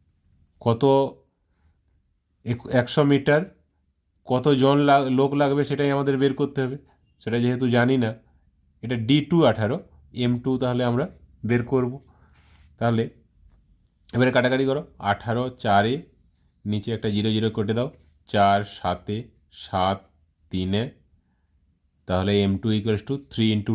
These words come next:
ten, থার্টি হয়ে যাবে অ্যান্সার, অপশন এ হয়ে যাবে অ্যান্সার। তাহলে তিরিশ দিনে একশো মিটার দেওয়াল গাঁথতে, সরি, তিরিশ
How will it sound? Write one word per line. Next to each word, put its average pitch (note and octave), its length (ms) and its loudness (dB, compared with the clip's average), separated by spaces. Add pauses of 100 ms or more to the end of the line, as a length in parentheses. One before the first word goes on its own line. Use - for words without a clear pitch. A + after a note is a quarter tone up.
(100)
ten, A#2 140 0 (440)
থার্টি G#2+ 400 -2
হয়ে G#2+ 180 2
যাবে G#2+ 180 0
অ্যান্সার, G#2 300 -4 (1200)
অপশন - 420 -4 (840)
এ G2+ 200 -2
হয়ে G2+ 200 2
যাবে F#2+ 200 -2
অ্যান্সার। F2+ 300 -10 (440)
তাহলে E2+ 200 -6 (140)
তিরিশ G2+ 260 2 (120)
দিনে B2 200 0 (600)
একশো G2+ 340 -8
মিটার A2 240 -2 (100)
দেওয়াল A2 300 0
গাঁথতে, A2 320 -4 (960)
সরি, G#2 240 0
তিরিশ C3+ 200 4